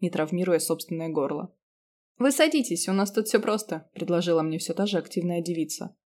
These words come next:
Волосы у нее были собраны на висках, заколоты невидимками, что делало ее заметно моложе, чем она была на самом деле.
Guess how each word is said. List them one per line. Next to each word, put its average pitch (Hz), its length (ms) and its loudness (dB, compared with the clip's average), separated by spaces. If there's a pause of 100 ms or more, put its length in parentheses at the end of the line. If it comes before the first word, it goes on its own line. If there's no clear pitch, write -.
Волосы 226 420 2
у 170 40 -2
нее 170 180 0
были 160 160 0
собраны 170 440 0
на 156 100 -4
висках, 220 420 -2
заколоты 196 540 0
невидимками, 165 640 -2
что 160 200 -4
делало 202 320 0
ее 170 160 0
заметно 165 380 -2
моложе, 165 500 -2
чем 160 220 -4
она 156 120 -4
была 160 200 0
на 156 100 -4
самом 170 320 -4
деле. 156 340 -4